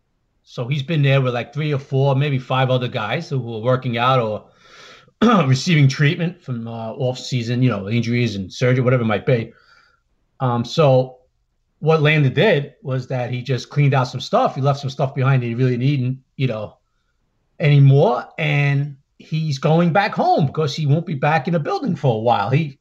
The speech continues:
I'm sure he's hoping he's back in O T As, but, um, we don't know that yet, right? Uh, he's a free agent. But it was not a big deal. Um, the tweet came across like he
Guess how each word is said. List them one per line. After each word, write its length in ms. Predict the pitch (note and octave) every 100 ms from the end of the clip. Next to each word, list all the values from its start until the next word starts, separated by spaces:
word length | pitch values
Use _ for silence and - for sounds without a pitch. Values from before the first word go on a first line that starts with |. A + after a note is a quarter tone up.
| -
I'm 120 | C3
sure 280 | B2+ E3 C#3+
he's 140 | C#3
hoping 300 | B2+ C#3+ C#3+
he's 180 | A#2 A2
back 320 | - D3+ C#3
in 100 | B2
O 160 | A#2+ C#3+
T 260 | C3 C3+ A2+
As, 300 | F3 C4 B3
but, 380 | D3 A#2 A#2 _ _ -
um, 500 | A#2 A#2 A2 G#2 G2 _ _ _ _ -
we 100 | C#3
don't 160 | C#3+
know 120 | C#3
that 340 | D3+ C3+ C3 C3+
yet, 260 | C3+ B2+
right? 280 | B2 F#3 B3+ - _ -
Uh, 120 | C#3
he's 180 | A#2+ B2
a 40 |
free 220 | - B2+
agent. 300 | A#2+ B2+ A3 - _ _ _ _ _ _ _ _
But 120 | D#3+
it 40 | D3+
was 140 | C3+
not 140 | F3+
a 40 | E3
big 280 | C#3 C#3+ C3
deal. 460 | D#3 D3+ B2+ C3+ -
Um, 320 | A#2+ A#2+ A2+ _ _ _ _ _ _
the 140 | - C3+
tweet 340 | - F#3 F3
came 220 | E3+ E3+
across 480 | D3 C3+ D#3 D3 C#3
like 160 | C#3+ C3
he 260 | B2+ A#2+